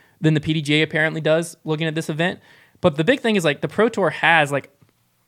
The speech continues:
player groups and stuff like that, like, on Facebook and different things, where players are constantly chattering lead up to the event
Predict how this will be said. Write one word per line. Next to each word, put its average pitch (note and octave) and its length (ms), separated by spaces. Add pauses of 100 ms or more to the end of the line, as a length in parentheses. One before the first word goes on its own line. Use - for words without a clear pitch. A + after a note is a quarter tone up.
(260)
player E3+ 280
groups D#3+ 340
and D3 80
stuff D3+ 200
like C#3 120
that, D3 120
like, C#3 140
on C#3 120
Facebook D#3+ 400
and D3+ 60
different D3 200
things, E3 300 (340)
where E3+ 140
players G3 280
are D#3 40
constantly F3 400
chattering D3 520 (460)
lead E3+ 240
up D#3 120
to D3+ 60
the C#3 80
event D#3 260